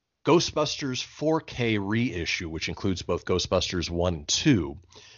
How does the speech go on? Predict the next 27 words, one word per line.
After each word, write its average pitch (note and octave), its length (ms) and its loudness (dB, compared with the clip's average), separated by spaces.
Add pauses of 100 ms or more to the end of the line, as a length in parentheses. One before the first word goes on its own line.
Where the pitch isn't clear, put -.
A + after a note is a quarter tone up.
(480)
And G2+ 400 2
it's A#2 200 0
gonna A#2+ 160 0
have G2 300 0
a F2+ 40 -2
load A2+ 680 4
of F#2+ 140 0
extra F2 340 -4
features, E2+ 680 -6
uh, E2 220 0
including, E2 680 -2
uh, E2 120 0
six - 380 0
rare G2+ 340 6
and E2+ 120 2
newly G2 340 2
unearthed F#2+ 460 0
deleted D#2+ 400 -8
scenes, A#2 720 0 (380)
uh, D#2+ 280 2
raw F#2 320 4
takes, A#2+ 680 -2 (380)
um, D#2 400 -4 (260)
the F#2 120 -4
exhibitor C#3+ 520 0
reel, C3 520 6 (100)
commercials, G#2+ 920 2